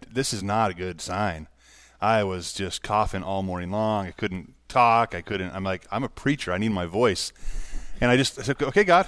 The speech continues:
<laughs> just, you've never let us down before. I need to have a voice tomorrow." And, uh, God said, "Yeah, I, I know. I took care of that." So I, I have a voice today, which is great. <clears throat> So those who've been praying for me, appreciate that. Um,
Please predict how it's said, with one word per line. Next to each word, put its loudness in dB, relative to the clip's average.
<laughs> -16
just, -2
you've -4
never 8
let 8
us 4
down 6
before. 6
I 0
need 2
to 2
have 6
a 0
voice 2
tomorrow." 0
And, -2
uh, -2
God -6
said, -6
"Yeah, -2
I, -6
I -2
know. 0
I -12
took -12
care -2
of -4
that." -10
So -12
I, -10
I -14
have 0
a -2
voice -4
today, -8
which -10
is -12
great. -6
<clears throat> 0
So 4
those 4
who've 0
been -2
praying 4
for 0
me, 4
appreciate -2
that. -4
Um, 8